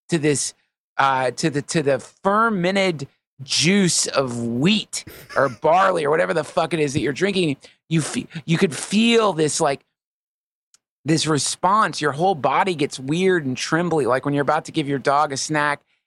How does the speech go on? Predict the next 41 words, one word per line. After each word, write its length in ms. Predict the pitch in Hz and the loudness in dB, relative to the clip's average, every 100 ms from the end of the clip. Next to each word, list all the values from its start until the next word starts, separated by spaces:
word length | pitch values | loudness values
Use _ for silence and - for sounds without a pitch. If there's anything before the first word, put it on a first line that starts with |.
| - | -4
and 140 | 151 | 0
then 160 | 180 202 | 2 2
you 140 | 185 | 0
drink 640 | 143 120 139 160 143 - - | -2 -2 0 2 0 -4 -8
and 340 | - 131 139 151 | -2 0 0 0
you 120 | 139 | -2
feel 440 | - - 180 180 | -2 -2 2 4
it 120 | 147 - | 2 0
touch 320 | 165 170 - | -2 -2 -2
your 80 | 143 | -4
tongue, 420 | - 156 156 151 | 0 2 2 0
and 80 | 143 | -4
you 120 | 139 | -2
have 300 | 123 147 151 | -2 0 0
that, 260 | 151 147 - _ _ _ _ 151 | 0 0 -2 _ _ _ _ -2
uh, 240 | 156 151 147 143 165 | 0 -2 -4 -6 -2
the 120 | 143 | 0
warmth, 600 | 139 151 180 180 143 - | 2 2 2 2 -2 -2
uh, 100 | 143 | 0
uh, 540 | - 131 135 - 113 127 - | 2 2 0 0 0 -2 -4
begins 320 | 139 160 156 | -2 0 0
to 100 | - | -4
flow 380 | - - 160 170 | -6 0 2 2
through 140 | 156 | 0
your 100 | 156 | 0
body. 400 | 143 147 147 143 - _ _ | 2 2 2 -2 -8 _ _
There's 220 | 254 240 | 2 2
the 120 | 185 165 | 0 0
benefit, 460 | 156 127 113 85 - _ _ | 0 -2 -6 -6 -8 _ _
that 220 | 156 147 | 0 0
warm, 520 | 143 147 175 185 180 165 | 0 0 2 0 -2 -6
fuzzy, 560 | - 175 170 151 160 | -2 0 0 0 -2
sweet 500 | 135 - 151 165 165 | -4 -6 -4 -2 -4
feeling. 400 | - 139 120 85 | -6 -4 -4 -2
That 240 | 127 165 - | 0 0 0
seems 260 | 185 165 | -2 -2
to 80 | - | -2
be 160 | 151 151 | -2 2
the, 260 | 139 104 - _ _ | 2 0 -4 _ _
the 80 | 143 | -6
great 560 | 123 131 156 165 170 | -2 0 2 0 -4